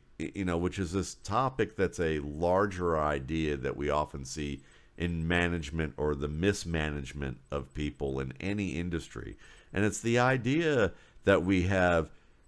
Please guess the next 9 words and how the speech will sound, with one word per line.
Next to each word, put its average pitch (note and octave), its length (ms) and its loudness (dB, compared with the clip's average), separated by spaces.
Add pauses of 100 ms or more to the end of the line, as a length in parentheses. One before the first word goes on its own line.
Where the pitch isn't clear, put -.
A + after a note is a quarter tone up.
(300)
managers F#2+ 960 4
and D#2 220 -4
employees D#2+ 800 4 (240)
who E2 400 0
are C#2 520 2 (600)
either E2+ 240 2
task-oriented F#2+ 1300 2 (500)
or D2+ 460 4
strategic. C#2 920 -4